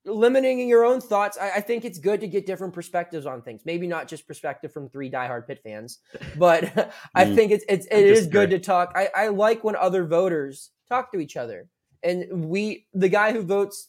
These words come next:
Speaker 1: in Pittsburgh right now is Jerry DiPaolo from the Trib, and he'll, he'll ask our thoughts all the time. You know, "What, what do you think?" And to his credit, he's been one of the first people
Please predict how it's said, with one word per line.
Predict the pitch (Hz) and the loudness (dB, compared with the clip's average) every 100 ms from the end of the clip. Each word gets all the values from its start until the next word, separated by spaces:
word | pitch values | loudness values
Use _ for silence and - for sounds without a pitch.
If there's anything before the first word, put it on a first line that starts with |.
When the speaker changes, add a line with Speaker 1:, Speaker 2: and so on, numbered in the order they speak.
| _ | _
Speaker 1:
in | 180 175 | -8 -4
Pittsburgh | 208 180 180 170 | -6 -4 -4 -2
right | 160 156 | -2 -4
now | 160 | -6
is | 156 131 | -8 -6
Jerry | 170 170 | -4 -4
DiPaolo | 160 160 139 123 | -2 -2 -2 -4
from | 135 | -12
the | 131 | -10
Trib, | - 143 117 - _ _ _ _ | -4 -4 -6 -16 _ _ _ _
and | 185 202 | -2 0
he'll, | 254 160 | 0 4
he'll | 180 320 - _ _ _ _ | 4 4 -2 _ _ _ _
ask | 143 175 - | -2 -2 0
our | 175 202 | -2 -2
thoughts | 143 127 127 - - _ _ - | -2 -4 -6 -14 -18 _ _ -4
all | 190 | -4
the | 202 | 0
time. | 226 214 120 127 _ _ _ _ _ - - | 0 0 -4 -14 _ _ _ _ _ -20 -8
You | 156 | -4
know, | 143 160 160 | 0 2 2
"What, | 156 180 170 | 2 0 2
what | 175 196 | 2 2
do | |
you | 196 220 | 0 -4
think?" | 165 127 | -8 -8
And | 156 160 151 | -8 -8 -6
to | 185 | -2
his | 180 202 | 0 -2
credit, | - 202 208 151 | -2 -2 -2 -4
he's | 151 202 185 | -8 -10 -12
been | - 160 175 175 | -18 -2 -2 0
one | 180 | -4
of | 180 | -4
the | |
first | 175 185 185 | -6 -6 -6
people | - 214 156 117 | -10 -10 -10 -12